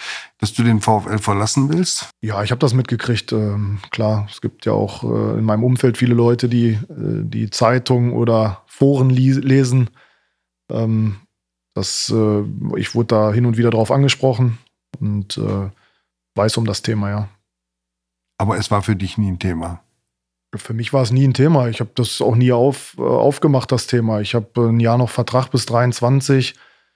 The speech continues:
Speaker 2: Ähm, dass mal irgendwann irgendjemand anruft und mal fragt, äh, äh, ähm, wie wir hier arbeiten und so, ist ja auch klar. Aber das bedeutet nicht, dass, äh, dass man sofort auf den Zug aufspringen will. Ich hab, äh,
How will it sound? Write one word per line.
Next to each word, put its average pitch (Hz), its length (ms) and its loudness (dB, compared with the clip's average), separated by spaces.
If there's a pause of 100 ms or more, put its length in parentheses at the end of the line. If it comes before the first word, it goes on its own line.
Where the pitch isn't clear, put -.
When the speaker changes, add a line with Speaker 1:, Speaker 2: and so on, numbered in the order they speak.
(400)
Speaker 2:
Ähm, 117 280 0
dass 113 180 0
mal 123 120 2
irgendwann 131 440 4
irgendjemand 131 460 2
anruft 131 480 2
und 135 100 2
mal 127 140 2
fragt, - 460 0
äh, 147 40 -2
äh, 127 800 2
ähm, 120 760 -4
wie 120 160 2
wir 127 240 4
hier 123 220 2
arbeiten 139 480 2
und 127 120 0
so, 135 140 2
ist 127 80 0
ja 123 100 2
auch 127 260 0
klar. 131 200 2
Aber 120 120 0
das 117 120 -4
bedeutet 123 380 0
nicht, 127 200 0
dass, 120 300 0
äh, 127 400 2
dass 120 180 0
man 127 120 2
sofort 123 440 0
auf 123 120 0
den 120 100 0
Zug 131 180 0
aufspringen 131 520 2
will. 110 200 -2
Ich 107 200 -2
hab, 113 200 -2
äh, 117 200 2